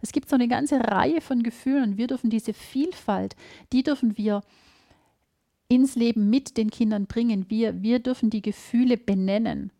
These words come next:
Und so lernen die Kinder im Prinzip auch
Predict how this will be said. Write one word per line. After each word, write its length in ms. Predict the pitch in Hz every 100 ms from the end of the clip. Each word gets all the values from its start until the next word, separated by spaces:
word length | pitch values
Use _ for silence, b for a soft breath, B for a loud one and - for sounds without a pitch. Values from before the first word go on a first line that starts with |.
| _ _ _ b b b b b b
Und 160 | 220 214
so 140 | 233
lernen 460 | 240 208 233 294 247
die 100 | 233
Kinder 380 | - 233 233 -
im 120 | 202
Prinzip 520 | - 196 - 196 190 -
auch 480 | - - 294 -